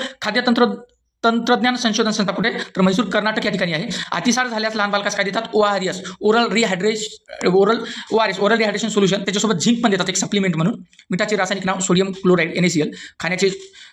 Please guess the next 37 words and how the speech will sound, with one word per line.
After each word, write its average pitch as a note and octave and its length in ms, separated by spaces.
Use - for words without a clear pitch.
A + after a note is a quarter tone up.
खाण्याच्या G3 280
सोड्याचे G3 260
रासायनिक F#3 280
नाव F#3 80
सोडियम F3 240
बायकार्बोनेट. E3+ 520
दुधामध्ये F#3 320
लॅक्टिक E3 240
ॲसिड F3 180
असतं. D3+ 200
ते - 60
मी D#3 100
थोड्या D#3+ 140
वेळापूर्वी D#3+ 240
सांगितलं. D#3 300
लिंबामध्ये G3+ 320
काय F#3+ 80
असतं? F#3+ 140
सायट्रिक F3+ 240
ॲसिड E3+ 180
असतं. E3 220
चिंचेमध्ये G3 380
कोणतं G3 160
ॲसिड F#3+ 180
असतं? A3+ 260
तर F3+ 80
टार्टारिक F#3+ 320
ॲसिड E3+ 180
असतं. F3 220
लोण्यामध्ये G3 360
कोणतं F#3+ 180
ॲसिड F#3 160
असतं? F#3+ 180
तर G3+ 60
ब्युटेरिक G3 300
ॲसिड F3 180
असतं. F3 180